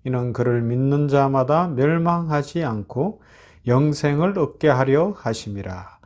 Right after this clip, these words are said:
하나님이 그 아들을 세상에 보내신 것은 세상을 심판하려 하심이 아니요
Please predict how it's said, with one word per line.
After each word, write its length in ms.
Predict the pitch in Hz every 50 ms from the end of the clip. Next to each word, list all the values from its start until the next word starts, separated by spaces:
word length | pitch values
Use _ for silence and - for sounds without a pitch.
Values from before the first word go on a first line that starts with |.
| _ _ - _ _ _
하나님이 560 | - 139 135 127 123 123 123 123 127 123 127
그 160 | - 127 123
아들을 440 | 120 117 113 107 117 110 139 185 202
세상에 760 | - - - 160 165 160 - 165 160 160 160 160 160 160 156
보내신 480 | 147 131 131 135 131 123 - 110 104
것은 400 | 98 95 90 - 143 165 208 214 - - - - - _ _
세상을 640 | - - - 135 139 - 135 127 127 131 135 135 131
심판하려 1000 | 127 - - 180 185 185 - - 175 175 175 170 156 156 156 156 160 160 160 151
하심이 580 | - - - 147 147 - - 147 147 147 139 135
아니요 600 | - 95 92 104 107 101 98 110 151 190 214